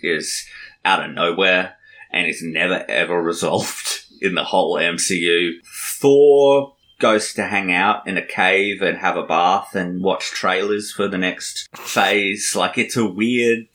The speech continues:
like I said, there are just too many masters to be served. The introduction of Scarlet Witch and Quicksilver is not handled particularly well.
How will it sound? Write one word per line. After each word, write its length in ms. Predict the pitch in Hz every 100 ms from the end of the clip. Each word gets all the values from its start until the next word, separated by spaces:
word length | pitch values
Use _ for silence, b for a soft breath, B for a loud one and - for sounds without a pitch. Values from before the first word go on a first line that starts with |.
| -
like 260 | 127 127 123
I 60 |
said, 300 | 107 117 92
there 180 | 98 95
are 40 | 92
just 320 | 98 - -
too 140 | 123
many 180 | 113 98
masters 600 | 92 90 95 - 104 95
to 80 | -
be 140 | 87 82
served. 680 | - 117 107 85 - - -
The 180 | 110
introduction 520 | 113 110 101 92 - 92
of 80 |
Scarlet 480 | - - 90 92 90
Witch 280 | 85 87 -
and 120 | 80
Quicksilver 800 | - - - - 98 92 92 92 -
is 560 | 92 87 90 - - _ _ -
not 300 | 117 107 -
handled 440 | - 101 98 98 92
particularly 800 | 101 107 92 92 90 85 85 82
well. 420 | 85 85 87